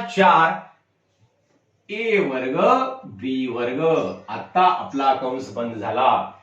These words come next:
इथं सुरू झाला तर इथं संपला. हे सगळं एकाच कंसामध्ये आहे बेटा. थोडंसं आपली जागा इथं आडवी कमी असल्यामुळं असं थोडंसं खाली वाढलेलं आहे. तुमच्या वहीवर व्यवस्थित बसेल आडव्या लाईनमध्ये.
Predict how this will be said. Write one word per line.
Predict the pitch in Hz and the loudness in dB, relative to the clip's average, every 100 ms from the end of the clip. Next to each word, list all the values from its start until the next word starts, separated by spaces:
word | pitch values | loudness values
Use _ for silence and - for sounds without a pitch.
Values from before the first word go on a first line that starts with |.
| _ - | _ -18
इथं | - 147 | -6 -6
सुरू | 143 147 139 | -4 -6 2
झाला | 143 185 196 | 4 6 4
तर | 175 | 0
इथं | 151 170 | -4 -4
संपला. | - 151 160 156 | -2 -2 0 2
हे | 160 151 147 | 2 2 0
सगळं | 151 147 170 175 | -2 0 2 4
एकाच | 156 151 170 - | 2 2 2 2
कंसामध्ये | 165 160 170 165 170 | 2 4 4 4 6
आहे | 175 | 6
बेटा. | 170 170 175 - | 6 6 6 4
थोडंसं | 156 160 180 | 0 -2 0
आपली | - 170 170 | 0 -2 -2
जागा | 147 151 170 | 2 4 4
इथं | 165 160 | 2 2
आडवी | 165 151 151 165 | 4 4 4 2
कमी | 165 165 | 0 2
असल्यामुळं | 156 165 160 165 | 2 2 2 4
असं | 151 156 | 2 0
थोडंसं | 170 160 - | -4 -4 -2
खाली | 151 165 | -2 2
वाढलेलं | 156 156 160 | 2 4 6
आहे. | 151 165 160 | 6 4 0
तुमच्या | 160 156 | -2 0
वहीवर | 151 156 | 0 0
व्यवस्थित | 151 151 - 135 | 0 -2 -2 -2
बसेल | 156 156 | 0 0
आडव्या | 123 127 139 | 0 0 2
लाईनमध्ये. | 131 127 135 165 220 | 2 2 2 2 2